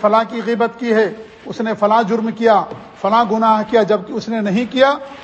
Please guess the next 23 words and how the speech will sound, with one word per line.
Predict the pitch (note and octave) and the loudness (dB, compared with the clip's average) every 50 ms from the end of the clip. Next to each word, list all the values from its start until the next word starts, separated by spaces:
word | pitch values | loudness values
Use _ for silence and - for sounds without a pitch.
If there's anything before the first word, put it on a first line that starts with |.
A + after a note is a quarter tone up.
| - - | -10 0
یہ | A3+ G#3+ | 0 0
ساری | G3+ - G#3 G#3 G#3 A3 | 4 4 4 4 4 0
چیزیں | A3 A3 G#3+ G#3 F3+ G#3+ G#3 F3+ | -2 -2 -4 -2 0 -2 -2 0
بہتان | F#3+ F#3 F#3+ F#3 G3+ G3+ G#3 G#3 | 0 -2 2 2 2 2 2 0
تراشی، | G3+ G#3 G3 G3+ G3+ F#3+ - B3+ | 0 0 2 2 2 2 0 -4
الزام | A#3 G#3 E3+ G3+ G3 G3 | -4 0 2 2 0 0
تراشی | F#3+ - G3 F#3+ F#3+ F#3 - G#3+ F#3 | 0 -2 -2 -2 -2 -2 -4 -10 -10
کے | - F#3+ | -8 -6
اندر | F#3 F#3+ F3+ | -4 -2 -2
آتی | F3+ F3+ F3+ C#4 A#3+ A#3 | -2 -4 -4 -4 -2 -2
ہیں، | A#3+ C4 C4 C4 - - - - - - | 0 -2 -2 -6 -12 -18 -20 -20 -14 -2
جو | D#3+ A3 | -2 0
بہت | G#3 F#3 F3+ G3+ G3+ | 0 0 0 -2 -2
سخت | - - - G#3+ G3+ - F3+ C#3 D3 | -2 0 -2 -2 -2 -2 -12 -6 -2
جرم | A3 A3 G#3 F#3+ | -2 -2 0 0
ہے | D#3+ G3 G3 G3 G3 - - - - | 0 0 0 0 -2 -6 -18 -14 -4
اور | - G3+ F#3+ | -2 -2 0
ہر | E3 F#3 - - - - | 0 -2 -4 -4 -4 -4
شریعت | G3 F3+ G3+ G3+ G3+ G3+ - | -2 -2 0 0 -2 -2 0
کے | - | -4
اندر | G3 G3 G3 G3 G3 G3 G3 - - - - - - - - - - G#3 | -4 2 2 2 0 0 -4 -12 -20 -20 -20 -20 -20 -20 -20 -4 0 2
حرام | G#3 G3+ F#3 F3 E3+ | 4 4 4 2 0
ہے۔ | C#3 B2+ - | -2 -6 -8